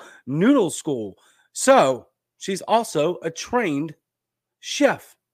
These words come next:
in Asian culinary arts. And she made a cookbook because she's really good at cooking noodles and dumplings. How is that racist?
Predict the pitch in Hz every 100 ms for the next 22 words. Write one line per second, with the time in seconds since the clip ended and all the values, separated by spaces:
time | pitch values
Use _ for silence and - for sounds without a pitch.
0 | _ _ _ _ _ - 160 - 151 156
1 | 143 160 143 - 151 135 135 135 - -
2 | 123 - - - _ _ _ _ _ _
3 | _ - 110 - 135 143 147 - 208 -
4 | 131 - _ _ _ - 127 131 - 147
5 | 135 120 123 131 151 127 117 110 - -
6 | 113 - 127 143 _ _ _ 104 107 110
7 | 107 - 110 95 117 139 123 95 - _
8 | _ _ _ _ _ _ _ _ 95 98
9 | 120 143 135 123 110 95 -